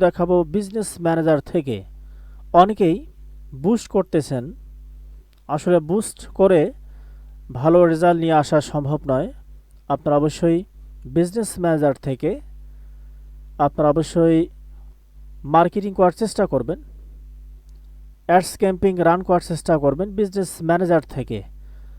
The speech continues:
অনেকেই যে ভুলটা করে থাকেন বুস্ট করে, আপনারা কখনোই সেই ভুলটা করবেন না।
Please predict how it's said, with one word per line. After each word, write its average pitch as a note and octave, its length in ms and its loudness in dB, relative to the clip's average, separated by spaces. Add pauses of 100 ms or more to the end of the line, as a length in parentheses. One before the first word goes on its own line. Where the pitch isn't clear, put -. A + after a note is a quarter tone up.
(500)
অনেকেই G#3 380 2
যে F#3+ 140 2
ভুলটা E3+ 360 2
করে F3+ 200 2
থাকেন D#3 460 -2 (1120)
বুস্ট C#3+ 340 -12
করে, C#3+ 300 -2 (120)
আপনারা D#3 260 -4
কখনোই D3+ 480 -4 (100)
সেই C#3+ 320 -2
ভুলটা C3+ 320 -2
করবেন F3 360 0
না। C#3 140 -8